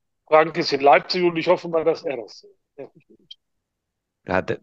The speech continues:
Speaker 2: wenn, wenn einer das kann, dann der Frank. <laughs>
Speaker 1: <laughs>
Speaker 2: Okay, Norbert, dann vielen Dank. Ähm, die Zeit ist eh gleich zu Ende.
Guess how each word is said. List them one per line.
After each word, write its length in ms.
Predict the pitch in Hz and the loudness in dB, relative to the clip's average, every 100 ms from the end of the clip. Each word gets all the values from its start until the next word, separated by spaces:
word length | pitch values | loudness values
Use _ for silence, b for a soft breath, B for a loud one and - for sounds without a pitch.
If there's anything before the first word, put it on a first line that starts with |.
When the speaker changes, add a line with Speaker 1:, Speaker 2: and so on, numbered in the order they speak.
| - | -4
Speaker 2:
wenn, 240 | 117 156 | 0 2
wenn 200 | 131 147 | 4 4
einer 200 | 147 143 | 4 2
das 200 | 131 120 | 2 0
kann, 220 | - 110 101 | 0 0 0
dann 120 | 95 | 0
der 120 | 87 | -4
Frank. 280 | - 78 71 240 185 | -6 -12 0 2 4
<laughs> 500 | 143 180 - 160 - | 2 2 0 -4 -8
Speaker 1:
<laughs> 640 | - 127 - 117 - 123 - _ 320 - B B B B B - | -4 -6 -4 -10 -10 -18 -20 _ -20 -20 B B B B B -6
Speaker 2:
Okay, 240 | 151 202 | 0 2
Norbert, 380 | 180 139 113 104 | 4 6 4 4
dann 240 | 143 165 - _ 147 | 2 2 -2 _ -6
vielen 300 | 170 170 151 | 0 2 2
Dank. 400 | 151 196 - - _ _ _ _ - | 2 0 -6 -16 _ _ _ _ -4
Ähm, 560 | 151 151 147 147 147 - _ _ _ - | -2 -2 -6 -12 -14 -18 _ _ _ -18
die 80 | 127 | -4
Zeit 260 | 143 143 | 0 0
ist 80 | 185 | 0
eh 100 | 156 | -6
gleich 240 | 160 151 143 | 0 0 0
zu 120 | 160 | -4
Ende. 420 | 156 147 143 139 | -6 -4 -4 -6